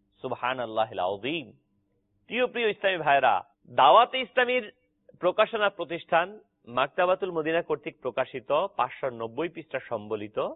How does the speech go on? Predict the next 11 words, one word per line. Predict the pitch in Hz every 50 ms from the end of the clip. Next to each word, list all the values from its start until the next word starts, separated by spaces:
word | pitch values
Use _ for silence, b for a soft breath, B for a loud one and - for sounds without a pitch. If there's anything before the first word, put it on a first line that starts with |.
| _ _ _ _ _ _ _ _ _ _ _ _ _ _ _ _ _ _
কিতাব | - 131 - 165 160 160
সাইয়েদনা | 143 _ - 143 139 147 151 151 156 - - _
ওমর | - 139 143 151 156 170 175 165
বিন | 143 143 160 160 156 - _ _ _ _ _ _ _ _ _ _ _ _ -
আব্দুল | - 123 127 123 123 120 151 151 143
আজিজ, | - - - 135 131 131 123 120 143 156 160 147 120 - _ _ _ _ _ _
একশো | - 139 147 - - 214
সাতাশি | 196 - 175 - 214 190 214 214
পৃষ্ঠায় | - 185 - - 196 160
বর্ণিত | 139 143 151 156 151 -
আছে, | 170 151 135 123 - - 165 190 208